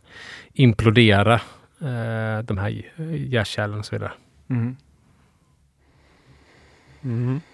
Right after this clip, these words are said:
Speaker 2: Ja, några gånger så har jag bara tryckt dit en, eh, en sån här, eh,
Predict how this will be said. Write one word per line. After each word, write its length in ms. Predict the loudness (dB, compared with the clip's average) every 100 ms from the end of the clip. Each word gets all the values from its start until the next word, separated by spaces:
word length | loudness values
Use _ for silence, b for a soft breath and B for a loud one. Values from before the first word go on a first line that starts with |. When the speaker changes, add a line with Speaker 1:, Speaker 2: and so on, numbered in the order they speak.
| b b b _ -12 -2
Speaker 2:
Ja, 420 | -2 0 -4 0
några 240 | 6 8 10
gånger 180 | 8
så 100 | 8
har 80 | 10
jag 140 | 10 10
bara 160 | 6
tryckt 280 | 6 -2 2
dit 320 | 4 4 6
en, 320 | 6 8 6
eh, 360 | 6 6 6 4 2 0 B B B B B B B -14 -4
en 140 | -2
sån 180 | 0 2
här, 460 | 2 2 2
eh, 40 | 2